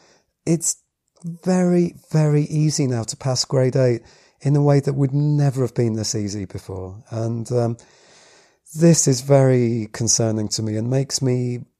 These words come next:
immediately want to move all my students somewhere else. So, um, yeah, I mean, there, there's a lot more that, that I'm gonna say, I think, on, on various other little bits and bobs. But, but let's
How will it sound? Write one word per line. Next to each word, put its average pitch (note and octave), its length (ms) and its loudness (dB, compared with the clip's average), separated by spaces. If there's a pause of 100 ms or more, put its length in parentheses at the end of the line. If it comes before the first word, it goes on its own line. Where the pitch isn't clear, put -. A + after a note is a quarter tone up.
immediately C3+ 640 0
want B2 260 -2
to A#2+ 60 -2
move A2+ 340 -2
all A2+ 120 -2
my G#2+ 180 -4
students G#2+ 480 -6
somewhere G2+ 420 -6
else. F#2 320 -10 (1400)
So, C3+ 680 4
um, B2+ 920 2
yeah, C#3+ 220 0
I C3 40 2
mean, B2+ 160 2
there, C3+ 120 2
there's C#3 240 0
a D#3+ 60 2
lot F3+ 160 2
more D3+ 240 4
that, C#3+ 340 -2
that B2+ 240 0
I'm B2+ 140 -2
gonna B2 220 -2
say, A2 480 0
I G#2 100 -6
think, G2+ 340 -6
on, G#2 280 -6
on G#2+ 240 -8
various G#2+ 420 -4
other G#2 320 -6
little G2+ 280 -12
bits - 240 -4
and G#2 100 -10
bobs. G#2+ 280 -8
But, B2+ 220 -2 (380)
but F3 120 2
let's A3 280 -4